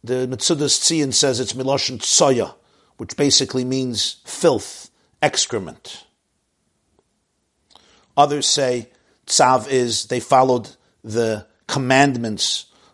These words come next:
of the, of the false prophets or of Yeravim ben Nevat to worship idolatry.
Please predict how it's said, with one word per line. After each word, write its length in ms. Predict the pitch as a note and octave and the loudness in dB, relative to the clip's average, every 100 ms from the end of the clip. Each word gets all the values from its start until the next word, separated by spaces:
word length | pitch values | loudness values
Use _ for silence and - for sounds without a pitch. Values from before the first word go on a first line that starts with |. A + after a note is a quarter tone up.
| _ | _
of 240 | B2+ A#2 G2+ | 4 4 2
the, 300 | A2+ A2 A2 - _ _ _ | 2 2 0 -12 _ _ _
of 140 | A2+ G#2+ | -6 -6
the 80 | |
false 380 | A2 - D3 C#3 | -8 0 0 0
prophets 640 | - C#3+ C3+ - A#2+ - - | -2 2 4 2 -4 -6 -4
or 140 | B2 | -2
of 80 | A2 | 0
Yeravim 400 | A#2 A#2+ A#2 B2 | 2 4 4 2
ben 100 | A#2 | 0
Nevat 460 | A2 G#2 A2+ - - _ _ _ | 0 2 2 0 -14 _ _ _
to 120 | - A2 | -8 -4
worship 580 | A2 B2 - B2 - | 2 2 0 -4 -4
idolatry. 680 | A2+ G#2+ A2 G2+ F#2+ - D2 | -4 4 4 4 -2 -10 -12